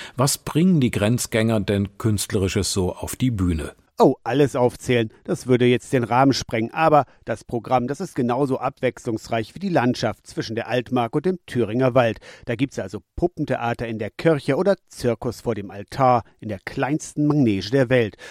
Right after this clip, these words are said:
Speaker 2: Musikmäßig, da gibt's A cappella, Songwriting, allerdings auf Plattdeutsch, oder Jazzy Latin, Blues and Soul.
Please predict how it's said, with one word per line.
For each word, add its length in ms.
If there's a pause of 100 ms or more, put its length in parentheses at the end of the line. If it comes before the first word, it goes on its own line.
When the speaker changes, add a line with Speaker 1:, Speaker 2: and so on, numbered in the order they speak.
(140)
Speaker 2:
Musikmäßig, 760 (120)
da 100
gibt's 240 (120)
A 100
cappella, 640 (220)
Songwriting, 880 (120)
allerdings 400
auf 220
Plattdeutsch, 500 (160)
oder 320 (340)
Jazzy 380
Latin, 400 (260)
Blues 500
and 200
Soul. 500